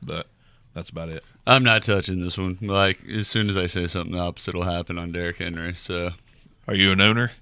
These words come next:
Speaker 2: huh?
Speaker 1: Are you
Speaker 2: No,
Speaker 1: an owner?
Speaker 2: no, I got rid of him.
Speaker 1: Okay, okay.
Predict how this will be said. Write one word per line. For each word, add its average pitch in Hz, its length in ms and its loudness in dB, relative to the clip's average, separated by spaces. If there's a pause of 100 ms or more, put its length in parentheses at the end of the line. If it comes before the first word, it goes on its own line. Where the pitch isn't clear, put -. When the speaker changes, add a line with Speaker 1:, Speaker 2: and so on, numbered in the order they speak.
(140)
Speaker 2:
huh? 107 300 2 (400)
Speaker 1:
Are - 60 -6
you 156 60 2
Speaker 2:
No, 180 80 8
Speaker 1:
an 170 120 6 (140)
owner? 160 160 6
Speaker 2:
no, 127 60 6
I 143 100 4
got 180 100 4
rid 139 240 4
of 113 140 4
him. 90 240 -2
Speaker 1:
Okay, 110 440 6
okay. 98 300 -6